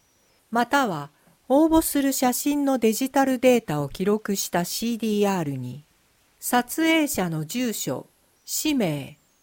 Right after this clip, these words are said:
電話番号を書き、申し込み書を添えて、七月一日月曜までに、郵便番号二五七の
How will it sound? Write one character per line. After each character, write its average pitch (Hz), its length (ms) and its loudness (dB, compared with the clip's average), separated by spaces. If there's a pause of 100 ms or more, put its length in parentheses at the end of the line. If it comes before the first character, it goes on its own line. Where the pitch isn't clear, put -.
(260)
電 262 260 2
話 285 160 2
番 269 300 0
号 156 300 0
を 147 120 -8
書 185 140 -4
き、 - 300 -14 (720)
申 285 200 6
し - 140 -2
込 262 160 2
み 247 140 -2
書 220 180 2
を 214 80 2
添 196 260 0
え 190 60 -2
て、 160 340 -4 (600)
七 - 340 -4
月 302 500 -2
一 254 140 -4
日 208 480 -4 (140)
月 202 340 2
曜 277 240 4
ま 165 160 -2
で 143 140 -4
に、 135 240 -10 (880)
郵 311 220 6
便 294 280 0
番 220 320 0
号 139 320 -6 (380)
二 294 300 0
五 254 340 6
七 175 340 -2
の 139 240 -10